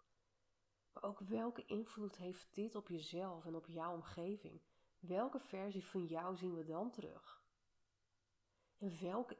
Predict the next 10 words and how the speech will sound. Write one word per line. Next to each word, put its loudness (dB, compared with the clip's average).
impact 2
gaat -4
dit 0
hebben -2
op -8
je -6
business, -8
op -6
jouw 2
klanten? -4